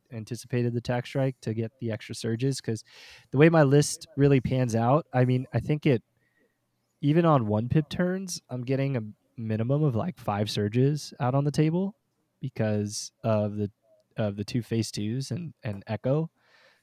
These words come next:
So, um, even though I'm not proccing A T across the board, I'm still getting surges,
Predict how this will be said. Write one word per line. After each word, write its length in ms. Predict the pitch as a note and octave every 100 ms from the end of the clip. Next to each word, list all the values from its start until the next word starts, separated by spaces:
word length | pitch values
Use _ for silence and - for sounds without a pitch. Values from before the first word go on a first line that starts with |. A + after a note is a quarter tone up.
| _
So, 640 | - - A#2+ A2 G#2+ G#2 - _ -
um, 400 | A2 G#2 G#2 B2
even 180 | D3 C#3+
though 100 | D3
I'm 100 | C3
not 220 | B2+ B2+ -
proccing 500 | B2 A#2+ C#3 C3+ D3
A 160 | B2+
T 580 | A2+ - A#2 B2+ C3+ D3 - _
across 400 | C3 B2+ A#2+ A#2
the 60 | G#2+
board, 520 | A2+ B2 D3 E3+ G3 _ _ _ _ _ -
I'm 80 | B2
still 180 | - D3
getting 220 | C3+ A#2+
surges, 680 | - B2 A#2 A2+ G#2+ -